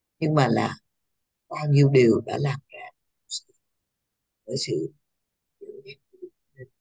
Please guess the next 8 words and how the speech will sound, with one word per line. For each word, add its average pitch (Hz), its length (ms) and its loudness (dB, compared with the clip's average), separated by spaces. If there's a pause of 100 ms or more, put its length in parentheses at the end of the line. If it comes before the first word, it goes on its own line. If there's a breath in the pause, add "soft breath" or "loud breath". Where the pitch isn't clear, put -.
(1200)
thì 101 260 -12 (380)
điều 117 160 4
đó 113 340 -6
chúng 151 200 -12
ta 139 160 -4
mới 127 320 2
là 147 260 0
thắng 143 180 -8